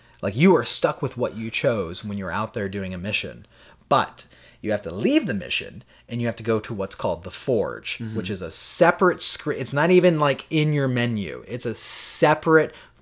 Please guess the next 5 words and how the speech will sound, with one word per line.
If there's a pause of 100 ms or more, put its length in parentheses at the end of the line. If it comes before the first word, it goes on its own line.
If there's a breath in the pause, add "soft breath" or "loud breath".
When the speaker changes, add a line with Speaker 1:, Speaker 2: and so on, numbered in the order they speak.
(220)
Speaker 1:
fucking
thing. (480 soft breath)
You
go
in,